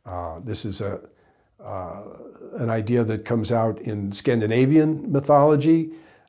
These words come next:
uh, that, uh, the god Odin,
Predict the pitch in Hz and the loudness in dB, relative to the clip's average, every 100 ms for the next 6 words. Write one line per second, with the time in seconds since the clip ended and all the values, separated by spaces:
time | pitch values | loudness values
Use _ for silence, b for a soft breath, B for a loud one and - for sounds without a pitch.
0 | _ 104 101 98 87 120 113 98 98 - | _ -8 -6 -6 -8 -6 -4 -4 -6 -14
1 | - - 95 87 85 - 214 269 _ _ | -14 -10 -10 -10 -12 -12 -14 -16 _ _
2 | - 104 127 117 113 101 - - 123 135 | -8 0 4 4 2 -4 -8 2 4 6
3 | 139 151 160 160 | 6 6 4 2